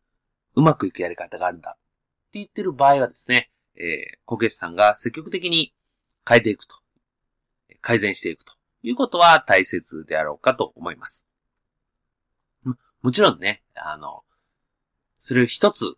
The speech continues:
変えるにしても、社長ですね、自分の、えー、父親であったり、母親であったり、現社長と、えー、話し合って理解してもらわなければならないというのはありますね。そのプロセスもね、あの、まあ、説得したり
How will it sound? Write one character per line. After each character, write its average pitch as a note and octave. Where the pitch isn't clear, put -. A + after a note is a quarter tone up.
変 G#2+
え G#2+
る A2+
に A#2
し -
て B2
も、 A2
社 -
長 F2
で -
す -
ね、 A2+
自 F#2
分 F2
の、 D#2
え D#2
ー、 -
父 -
親 D2+
で F2+
あ -
っ G#2
た A2+
り、 F#2
母 F#2
親 F2+
で G2
あ A2
っ -
た G2+
り、 D#2+
現 A2
社 G2
長 A2
と、 D#3
え -
ー、 D2+
話 -
し B2
合 A#2+
っ -
て E2
理 B2
解 -
し -
て -
も G#2
ら G#2
わ G2+
な G2+
け F2+
れ D#2
ば D#2
な F2
ら F#2
な E2+
い -
と -
い G#2
う F#2+
の F#2
は D#2+
あ -
り E2
ま E2
す -
ね。 D#2+
そ -
の D3
プ -
ロ A#3
セ G3
ス -
も D#2+
ね、 A#2+
あ -
の、 -
ま C#3
あ、 -
説 -
得 -
し -
た -
り F2+